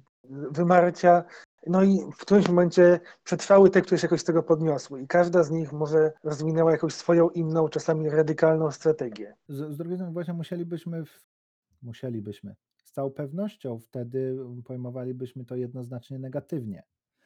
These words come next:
Speaker 2: A może autorowi właśnie o to chodziło, aby, no, nie dało się tego jednoznacznie negatywnie, e,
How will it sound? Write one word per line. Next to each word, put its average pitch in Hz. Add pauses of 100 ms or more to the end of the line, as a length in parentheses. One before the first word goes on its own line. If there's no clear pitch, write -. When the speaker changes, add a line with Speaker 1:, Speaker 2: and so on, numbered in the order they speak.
(280)
Speaker 2:
A 113
może 113
autorowi 120
właśnie 120
o 113
to 117
chodziło, 127
aby, 104
no, 117
nie 127
dało 143
się 107
tego 104
jednoznacznie 104
negatywnie, 104
e, 101